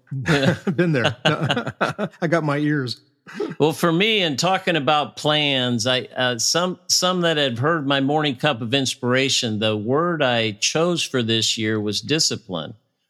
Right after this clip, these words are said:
Speaker 2: or self-control, because I sat there thinking about, okay, when I do retire from my work, I've got six to seven hours a day more than I had,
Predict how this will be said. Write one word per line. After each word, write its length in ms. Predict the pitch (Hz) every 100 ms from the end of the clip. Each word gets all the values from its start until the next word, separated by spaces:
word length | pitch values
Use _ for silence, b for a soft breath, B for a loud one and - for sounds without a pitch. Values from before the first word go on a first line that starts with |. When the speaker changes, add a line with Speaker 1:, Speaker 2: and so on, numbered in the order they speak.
| _ _
Speaker 2:
or 140 | 120 113
self-control, 840 | - 143 127 135 120 - 175 135
because 480 | 107 107 143 135 - - B B B
I 80 | 131
sat 380 | 135 185 202 208
there 180 | 175 135
thinking 500 | - 220 240 151 127
about, 540 | 98 107 101 101 -
okay, 460 | 165 185 151 135 135
when 260 | 131 135
I 160 | 123 113
do 800 | 98 147 254 202 120 120 131 113 _
retire 560 | 120 127 - 127 127 113
from 240 | - 120
my 200 | 110 107
work, 440 | 101 98 104 127 -
I've 240 | 139 196 208
got 200 | 208 151
six 360 | - 165 -
to 100 | -
seven 420 | 143 - 156 143 139
hours 440 | 143 143 127 113
a 60 | 101
day 400 | 98 180 190 131
more 420 | 117 160 185 143
than 180 | 135 131
I 140 | 123
had, 540 | 131 185 208 123 85